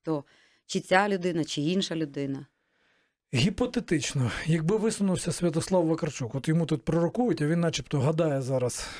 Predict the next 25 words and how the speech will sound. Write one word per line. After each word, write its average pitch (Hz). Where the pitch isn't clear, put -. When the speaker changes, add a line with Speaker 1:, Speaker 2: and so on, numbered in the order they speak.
Speaker 2:
е, 127
висуватися 160
чи -
ні 185
в 156
президента 131
України. 117
Speaker 1:
Якщо 196
Speaker 2:
Ви 240
Speaker 1:
в -
нього 240
Speaker 2:
відда-, 208
Speaker 1:
буде 220
Speaker 2:
віддали 214
Speaker 1:
класна 277
Speaker 2:
за 214
нього 196
голос? 143
Speaker 1:
Якщо 190
в 190
нього 196
буде 170
серйозна 151
команда 196
навколо, 139